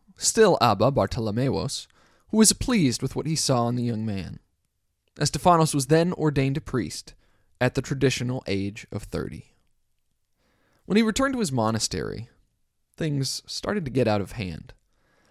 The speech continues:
The older monks, who had always been skeptical of his teachings, were upset that this ruffian deacon had now become a priest. It got worse when his teaching and preaching began to publicly question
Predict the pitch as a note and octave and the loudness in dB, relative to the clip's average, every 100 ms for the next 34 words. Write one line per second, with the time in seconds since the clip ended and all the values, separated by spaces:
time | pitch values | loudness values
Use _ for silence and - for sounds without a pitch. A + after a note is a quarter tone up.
0 | _ _ - F#3+ F3+ B3+ F3+ F2+ E2+ D#2 | _ _ -6 2 4 6 4 2 -2 -6
1 | - - _ - G3+ - A3+ G3+ C#3 C#3 | -10 -14 _ 2 4 6 8 8 6 2
2 | B2+ - D#3+ - C3+ A2+ G#2+ G#2+ - D#3 | 2 2 2 -2 -4 -6 -6 -6 -8 -8
3 | C3+ - F2+ C3 - _ _ _ - G#3 | -8 -8 -10 -14 -16 _ _ _ -2 0
4 | D#3 - G3 D3+ C3 C3 C3 C#3+ D3+ - | 4 4 6 2 0 -4 -2 0 0 0
5 | C3 A#2+ C3 D#3+ - D2+ A2 _ _ _ | -4 -2 -2 -2 -4 -8 -10 _ _ _
6 | _ - G3 A3+ A3+ F3 D3 G2+ - - | _ -2 2 4 4 4 2 0 -4 -2
7 | B2 - - - _ _ _ _ _ _ | -2 -4 -12 -16 _ _ _ _ _ _
8 | _ _ _ _ C#3 C3+ B3+ - D3 E3 | _ _ _ _ -4 0 0 2 2 2
9 | - C3 C3+ B2 - - G3+ - C3+ B2 | 0 0 2 2 0 -4 -6 -4 -4 -4
10 | - G2+ F#2+ - - A#3 G#3+ - D#2+ D#2 | -6 -6 -6 -10 -6 -4 -4 -6 -6 -8
11 | - _ _ _ _ - G3+ G3 F#3+ D3+ | -14 _ _ _ _ -12 -6 -4 -2 -2
12 | G3 F3+ D#3 C3+ - - G3 - - G2 | -2 -2 -2 -4 -6 -4 -4 -4 -4 -4
13 | F#2 | -6